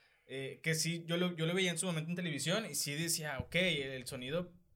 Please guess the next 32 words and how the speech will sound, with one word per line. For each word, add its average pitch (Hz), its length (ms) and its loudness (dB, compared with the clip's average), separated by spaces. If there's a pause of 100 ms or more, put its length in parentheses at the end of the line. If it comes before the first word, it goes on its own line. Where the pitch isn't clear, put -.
(120)
incluso 160 380 4
todavía 226 200 4
el 226 60 4
sonido 214 240 2
no, 208 160 -2
no 170 120 -2
me, 180 220 0
no 147 100 -8
me 175 100 -4
gustaba, 202 540 -2
o 160 40 0
sea, 156 240 0
dije, 147 260 -8
"No, 131 400 -6
esto, 160 240 -4
esto 165 180 -6
yo 170 80 0
lo 170 140 -2
puedo 165 160 2
hacer 165 220 0
mejor". 165 580 0 (500)
Y, 180 200 -6
y 190 40 0
no 196 100 2
digo 285 220 4
que 226 100 6
lo 214 120 6
que 185 80 4
hago 185 140 8
ahorita 208 260 2
es 196 80 2
mejor, 196 400 4